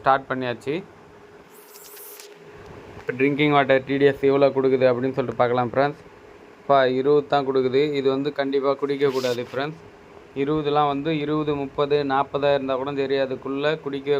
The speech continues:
கூடாது. நாற்பதுக்கு மேலே, ஐம்பதுக்கு மேலே, மேக்ஸிமம் ஐம்பதுக்கு மேலே தான் தண்ணி குடிக்கணும் நம்ம வந்து பார்த்திங்கன்னா.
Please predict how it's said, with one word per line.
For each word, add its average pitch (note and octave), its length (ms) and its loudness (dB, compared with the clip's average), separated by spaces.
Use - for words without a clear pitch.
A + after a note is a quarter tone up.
கூடாது. C3 300 -2
நாற்பதுக்கு C#3 440 -2
மேலே, C#3+ 140 0
ஐம்பதுக்கு C#3 480 -4
மேலே, C#3+ 200 2
மேக்ஸிமம் D3 580 -6
ஐம்பதுக்கு C#3+ 460 -4
மேலே C#3 180 0
தான் C#3 200 -2
தண்ணி C#3 280 -4
குடிக்கணும் B2+ 440 -6
நம்ம B2 180 -6
வந்து B2 180 -6
பார்த்திங்கன்னா. B2 380 -4